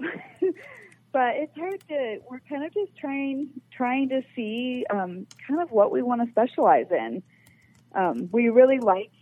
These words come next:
being able to offer things that not everybody does. Um, you know, we're really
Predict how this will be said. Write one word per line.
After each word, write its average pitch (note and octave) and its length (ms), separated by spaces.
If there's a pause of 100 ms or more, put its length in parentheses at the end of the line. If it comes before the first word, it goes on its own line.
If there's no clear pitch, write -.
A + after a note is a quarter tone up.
(160)
being G3+ 220
able F#3 380
to F#3+ 100
offer F#3 380
things F#3+ 500
that - 140
not F3 280
everybody F#3 540
does. E3+ 300 (800)
Um, E3+ 440 (300)
you G3 120
know, F3+ 120
we're F#3+ 140
really F#3 320